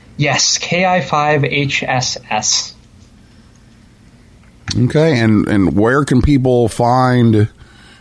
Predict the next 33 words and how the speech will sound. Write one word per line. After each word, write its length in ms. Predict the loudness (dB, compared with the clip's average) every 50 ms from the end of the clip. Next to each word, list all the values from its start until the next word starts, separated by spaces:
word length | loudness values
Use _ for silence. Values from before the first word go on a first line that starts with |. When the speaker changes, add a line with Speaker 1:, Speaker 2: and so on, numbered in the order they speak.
| -16 -4
Speaker 2:
you 200 | 0 0 2 2
guys 640 | 2 2 2 2 2 2 2 2 2 2 0 -2 -2
typically, 680 | 0 -2 0 0 0 -2 0 -2 -2 0 0 -2 -4 -6 -10 -20 -20 -20 -20 _ _ _ -20 -20 -20 -20 -20 -20 -20 -20 -20 -20 -14 -6 -2
and 220 | 0 2 2 2
when? 420 | 2 2 2 0 0 0 -2 -6 -8 -14 _ _ _ _ _ _ -20 _ _ _ _ -20 _ -20 -20 -20 -20 -20 -20 -20 -20 -20 -20 -20 -20 -20 -20 -10 -4
Speaker 1:
Well, 200 | 0 0 0 2
so, 280 | 2 2 2 2 4
uh, 320 | 2 2 2 2 2 0 -2 -4 -8 -10 -10 -10 -12 -14 -14 -14 -14 -14 -14 -14 -14 -14 -16 -20 -20 -20 -20 -20 -20 -14 -4 0
I, 160 | 0 0 2 2
I 100 | 0 0
try 180 | 2 2 2
and 80 | 4 4
get 100 | 4 4
on 160 | 4 4 4
every 200 | 2 2 2 2
night, 420 | 2 2 2 2 0 0 -2 -4 -6
at 100 | -6 -2
least 260 | -2 -2 -2 0 0
a 40 | 0
little 200 | 2 2 4 4
bit. 300 | 4 4 2 2 0 -2 -8 -16 -20 -20 -20 -14 -10
I've 160 | -8 -6 -4
got 180 | -2 0 0
my 120 | 0 0 2
antenna, 640 | 2 0 2 2 0 2 2 2 0 0 -2 -6 -14 -20 -10 -4
uh, 200 | -2 0 0 0
build 560 | -2 -4 -10 -10 -2 0 2 2 4 4 4
it, 240 | 4 4 2 0 -4 -12 -20 -20 -20 -20 _ -20 _ _ _
put 140 | -4 -2 2
it 80 | 2 2
out 180 | 2 2 0
the 60 | 0
window. 680 | 0 2 4 4 6 6 4 4 2 2 0 -4 -8